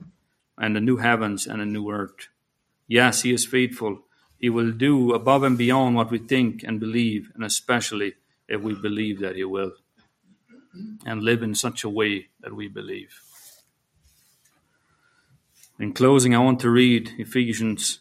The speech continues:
chapter three, verse sixteen. Ephesians three sixteen.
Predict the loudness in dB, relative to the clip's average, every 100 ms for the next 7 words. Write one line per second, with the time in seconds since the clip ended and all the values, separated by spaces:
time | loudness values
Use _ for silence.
0 | _ _ -6 -4 -4 -8 -4 -2 0 -2
1 | -8 -8 -8 -6 -8 -10 -10 -8 -8 -10
2 | _ _ _ _ _ _ _ _ _ _
3 | _ _ _ _ _ _ _ _ _ _
4 | _ _ _ _ _ _ _ _ _ -2
5 | 0 0 -2 -4 -4 -2 -2 -2 -4 -6
6 | -6 -4 -4 -6 -14 -20